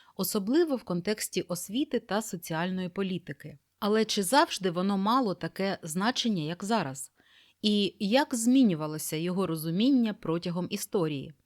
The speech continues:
Пропоную зануритись у минуле, аби простежити еволюцію цього важливого концепту. Насправді, людство пройшло дуже довгий і тернистий шлях від виключення окремих осіб із соціуму і взаємодії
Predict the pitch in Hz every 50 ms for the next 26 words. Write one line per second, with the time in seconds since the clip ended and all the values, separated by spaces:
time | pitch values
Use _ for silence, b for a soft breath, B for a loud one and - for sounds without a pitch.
0 | _ _ _ - - 202 202 - 247 269 330 359 339 302 226 220 208 202 214 247
1 | 254 247 233 - 208 208 - - - 196 185 180 175 175 180 214 262 285 277 269
2 | 247 - - - 208 190 180 202 185 - 180 175 170 - - - 185 202 202 208
3 | 220 - 214 190 - - 175 151 165 170 208 262 269 - - - 214 202 - -
4 | 170 151 170 151 156 147 143 165 185 240 254 233 202 185 190 - 185 180 175 -
5 | - 156 139 - - - - 147 - _ _ _ _ _ _ - 185 196 214 220
6 | - - - 254 294 339 330 277 185 175 151 - - - - 202 220 262 302 -
7 | - - - 226 247 240 - 208 190 180 175 - - 233 262 285 302 - - 160
8 | 202 247 269 302 262 240 240 190 160 180 202 233 240 233 233 233 - 196 170 -
9 | 180 165 170 180 190 180 - - 165 160 - - 196 185 214 262 277 - - -
10 | - 170 180 196 175 - - - 165 160 196 233 233 - 185 175 175 - - 175
11 | 165 165 165 156 - 180 - - 180 170 165 165 160 - - 165 - - - 262
12 | 247 175 - - - 185 156 - - _ - - - 202 208 208 208 - - 180
13 | 170 170 170 175 - - 196 185 156 - 170 156 156 156 151 151 147 170 220 254
14 | 269 262 254 240 -